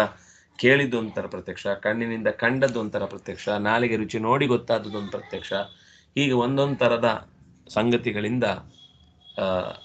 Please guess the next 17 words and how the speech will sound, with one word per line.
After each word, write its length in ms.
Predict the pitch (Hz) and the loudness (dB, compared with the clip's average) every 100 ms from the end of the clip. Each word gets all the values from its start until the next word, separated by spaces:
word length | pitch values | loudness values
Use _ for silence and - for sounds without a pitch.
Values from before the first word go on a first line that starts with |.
| - 101 | -4 0
ಮನಸ್ಸು 420 | 117 113 - 123 | 0 0 -2 -2
ಮತ್ತು 480 | 113 - 101 98 95 | -2 -4 -6 -6 -6
ಉಳಿದ 400 | 104 107 104 90 - - - - - | -2 0 0 -2 -8 -20 -20 -8 0
ಇಂದ್ರಿಯಗಳ, 480 | 127 127 117 101 | 4 6 6 4
ಹತ್ತು 320 | 95 104 - 117 | 2 0 0 -2
ಇಂದ್ರಿಯಗಳ 460 | 107 110 107 101 101 - - _ _ - | -2 0 0 0 -2 -8 -16 _ _ 2
ಕಾರ್ಯಭಾರದ 680 | 113 131 123 107 107 101 | 4 6 4 0 -4 -4
ಬಗ್ಗೆ 420 | 98 98 110 95 - _ _ - | -6 -6 -8 -8 -12 _ _ -8
ಎಚ್ಚರಿಕೆ 440 | 107 - 113 104 113 | -8 -2 -4 -4 -6
ಕೊಡುತ್ತೆ. 580 | 95 92 - - - _ _ - _ | -8 -10 -12 -20 -20 _ _ -20 _
ಆಗ 160 | 117 123 127 123 120 95 | 2 4 4 2 -4 -6
ತನ್ನ 240 | 113 123 127 | -2 0 0
ವಿಷಯ 320 | 120 123 113 | -2 0 0
ಯಾವುದು, 340 | 107 110 104 | 2 0 -2
ಸಬ್ಜೆಕ್ಟ್ 500 | 95 104 101 113 - | -4 -4 -4 -6 -2
ಯಾವುದು 300 | 101 104 92 - - | 0 0 -2 -8 -12
ಅಂತ 180 | 104 107 | -10 -6